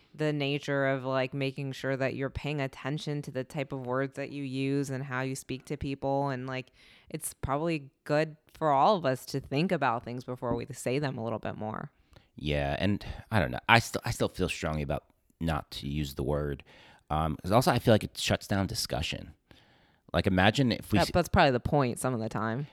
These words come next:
Speaker 2: Yeah, no, and it's true. But, like, if you wanna have a good, you know, logical, you know, discussion with someone, you, you, you say, "Oh, you're mansplaining." I mean, there's nowhere to go from there.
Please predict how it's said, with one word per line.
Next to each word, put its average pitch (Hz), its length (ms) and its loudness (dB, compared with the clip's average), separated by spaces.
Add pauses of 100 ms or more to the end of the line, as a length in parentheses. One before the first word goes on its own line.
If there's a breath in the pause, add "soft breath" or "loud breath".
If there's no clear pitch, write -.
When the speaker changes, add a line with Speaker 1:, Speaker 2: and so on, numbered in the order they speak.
(100)
Speaker 2:
Yeah, 120 520 6 (120)
no, 139 180 6
and 87 160 0
it's 123 260 2
true. 135 220 6
But, 92 140 4
like, 110 260 6 (920 soft breath)
if 98 140 -2
you 123 60 4
wanna 123 180 6
have 107 240 6
a 82 80 2 (160)
good, 98 240 6
you 85 80 2
know, 87 140 4
logical, 85 720 4
you 82 80 -2
know, 80 160 0 (540)
discussion 101 460 0
with 80 100 -2
someone, 80 260 0
you, 71 140 -4
you, 82 180 -6
you 69 200 -8
say, 85 180 -4 (140)
"Oh, 85 120 -6 (120)
you're 85 120 -6
mansplaining." 80 760 2
I - 20 0
mean, 78 200 -2 (100)
there's 85 140 0
nowhere 90 300 4
to 67 60 -4
go 82 180 0
from - 220 -8
there. - 220 -12